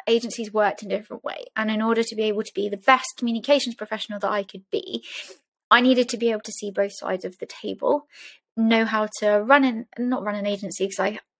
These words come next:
had no aspirations to actually have my own at that point, um, but know how to manage an agency as an in-house person, but also how to, how to operate within an agency and, and how that differed. What I didn't realise is that most healthcare agencies predominantly focus on pharma.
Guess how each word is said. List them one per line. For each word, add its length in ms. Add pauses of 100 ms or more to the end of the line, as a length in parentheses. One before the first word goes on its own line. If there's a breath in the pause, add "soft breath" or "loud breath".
(140)
had 100
no 80
aspirations 520
to 80
actually 220
have 140
my 200
own 80
at 120
that 160
point, 320 (440 loud breath)
um, 260
but 160
know 200
how 180
to 140
manage 360
an 80
agency 720
as 140
an 100
in-house 420
person, 480
but 120
also 400 (320 loud breath)
how 180
to, 260 (100)
how 360 (460)
to 100
operate 340
within 220
an 100
agency 420
and, 160
and 120
how 160
that 140 (100)
differed. 280 (800 loud breath)
What 140
I 20
didn't 240 (100)
realise 600
is 120
that 140
most 260
healthcare 400
agencies 500
predominantly 480
focus 400
on 140
pharma. 480